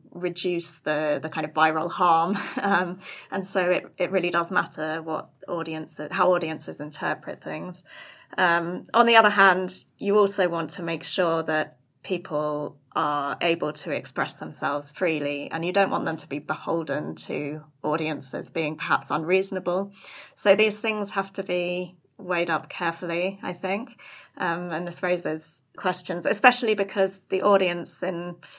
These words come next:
online environments is often so unpredictable. You don't know what's going to happen to your post once you put it out there. So this raises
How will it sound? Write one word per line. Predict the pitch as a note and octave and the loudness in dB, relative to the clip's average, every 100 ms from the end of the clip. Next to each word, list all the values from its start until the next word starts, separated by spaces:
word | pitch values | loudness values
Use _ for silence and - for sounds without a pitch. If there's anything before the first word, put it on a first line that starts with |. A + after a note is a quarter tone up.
| - - - - | -20 -20 -14 2
online | G#3+ G#3 F#3+ | 4 6 6
environments | F3+ F#3 F3+ F3 E3+ D#3+ F#3 | 4 6 6 6 0 -2 -2
is | F3 | 0
often | F3+ - E3 E3+ | 0 -2 -6 -4
so | - E3+ | 0 4
unpredictable. | F#3+ F#3 F#3+ F#3+ F#3+ G3+ C3 C#3+ D3+ | 4 0 -2 -4 -4 -8 -6 -6 -6
You | D#3 | -6
don't | E3 - | -6 0
know | G3 G3 | 4 6
what's | E3 - - | 6 0 -2
going | E3 E3 | -4 -4
to | E3+ | -4
happen | E3 E3 E3 D#3+ | -4 -4 -8 -8
to | - | -6
your | D#3 | -6
post | D#3+ D#3 D3+ - | -6 -6 -6 -8
once | E3 - - | -8 -8 -12
you | |
put | - E3+ | -10 -6
it | D3+ | 0
out | E3 - | 0 0
there. | C#3+ D3 - | -6 -8 -6
So | F3 E3 E3 - - - - _ _ | -4 -4 -8 -16 -20 -20 -20 _ _
this | - G3 | -4 2
raises | G3+ F#3+ F#3 F3+ F3 - | 4 4 4 0 -2 -6